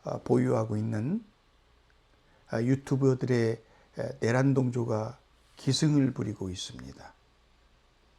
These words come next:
윤석열 대통령을 단지 무능하고 무모하게만 생각해서는 안 되는 이유가 바로 이 기막힌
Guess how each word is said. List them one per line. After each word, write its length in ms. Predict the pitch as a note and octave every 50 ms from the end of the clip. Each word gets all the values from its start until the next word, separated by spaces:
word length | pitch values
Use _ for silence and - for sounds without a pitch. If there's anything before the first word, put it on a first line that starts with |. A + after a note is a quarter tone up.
| _ _ _ -
윤석열 760 | E3+ F#3 G3+ F#3+ F#3+ G3+ G3+ G3+ G3+ G3+ G3 F#3+ F3+ E3+
대통령을 640 | E3+ E3+ E3+ E3+ E3 E3 D#3+ D#3 D3 D3 D#3+ D#3 C#3+
단지 600 | - - D3+ D3 C#3 C#3+ C#3+ C#3+ C3+ C#3 C#3 - - -
무능하고 800 | - B2+ C3 D3+ E3+ F3+ E3 D#3+ D#3 D3 C#3 C#3+ C3+ B2+ A#2+ - - - - - - - - - _ _ - -
무모하게만 720 | - D#3+ E3+ F3 E3+ E3+ D#3+ D#3 D3+ C#3+ D3 C#3+ C#3 C3+
생각해서는 520 | C3 C3+ C3+ C3+ C3+ - B2 B2 B2+ B2+
안 140 | A#2+ B2 C3
되는 220 | B2+ B2+ B2+ B2
이유가 500 | A#2+ A#2+ A#2+ A#2 A#2 B2 A#2 A2+ A2 A2 - - - - - - - -
바로 280 | - A#2+ A#2+ B2+ B2
이 220 | C3+ B2 A#2 A2+ A#2
기막힌 920 | - - C3 C3+ C3 B2 A#2+ - - - - A#2+ A#2 A2+ A2 G#2+ A2+ C3+